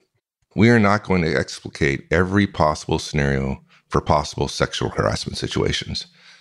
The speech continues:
They are numerous. When situations involving subjectivity are at issue, it's best to rely on the principle and apply it across the board.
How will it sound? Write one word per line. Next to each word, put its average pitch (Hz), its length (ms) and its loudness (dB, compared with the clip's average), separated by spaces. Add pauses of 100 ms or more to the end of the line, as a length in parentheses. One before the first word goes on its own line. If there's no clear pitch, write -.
(300)
They 101 180 4
are 90 160 4
numerous. 87 600 0 (640)
When 95 100 2
situations 127 580 2
involving 90 380 2
subjectivity - 800 0
are 143 160 4
at 135 100 2
issue, 151 320 -2 (360)
it's - 180 -4
best 92 320 0
to 92 100 -4
rely 78 400 2 (280)
on 92 80 4
the 98 60 6
principle - 600 0 (260)
and 82 100 0
apply 80 320 2
it 78 60 0
across - 340 -2
the - 100 -4
board. - 340 -4